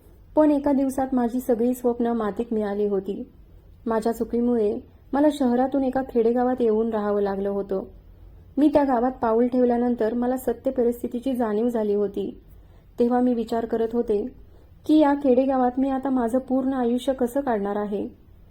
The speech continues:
लग्नानंतर मला समजलं की माझा नवरा विटांच्या भट्टीत काम करतो. हे ऐकून तर माझ्यावर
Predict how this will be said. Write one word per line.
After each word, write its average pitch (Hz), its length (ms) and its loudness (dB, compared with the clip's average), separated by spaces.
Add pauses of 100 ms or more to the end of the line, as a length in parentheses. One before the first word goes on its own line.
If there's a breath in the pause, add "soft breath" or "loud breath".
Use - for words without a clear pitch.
(240)
लग्नानंतर 277 580 2
मला 262 240 0
समजलं 226 560 -2 (280)
की 285 100 2
माझा 240 340 0
नवरा 247 340 0
विटांच्या 240 460 -2
भट्टीत 226 300 -8 (100)
काम 202 200 -4
करतो. 202 440 -4 (800 soft breath)
हे 302 80 4
ऐकून 302 360 4
तर 285 80 6
माझ्यावर 247 500 2